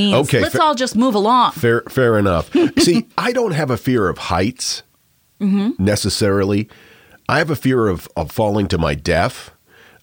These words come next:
Speaker 1: So I could never do this.
Speaker 2: <laughs>
Speaker 1: But that being said, if I'm at the top of a huge skyscraper
Speaker 2: Mm-hmm.
Speaker 1: looking off, I'm fine.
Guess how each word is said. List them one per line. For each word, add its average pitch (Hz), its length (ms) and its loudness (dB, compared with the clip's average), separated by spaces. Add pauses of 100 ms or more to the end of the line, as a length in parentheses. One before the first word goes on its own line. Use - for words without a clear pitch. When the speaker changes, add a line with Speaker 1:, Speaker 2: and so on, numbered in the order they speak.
(100)
Speaker 1:
So 92 600 -2
I 165 160 -4
could 143 220 -2
never 107 240 0
do 78 240 -2
this. - 480 -8
Speaker 2:
<laughs> - 40 -4 (500)
Speaker 1:
But 143 380 -2 (220)
that 156 340 -2
being 175 180 0
said, 165 240 0
if - 100 -2
I'm 180 180 0
at 151 100 0
the 90 80 -2
top 160 380 -4
of 95 100 -2
a 87 240 -4
huge 143 500 0
skyscraper 85 840 -2
Speaker 2:
Mm-hmm. - 100 -6
Speaker 1:
looking 92 320 0
off, 85 240 -4
I'm 196 180 -4
fine. 113 520 -4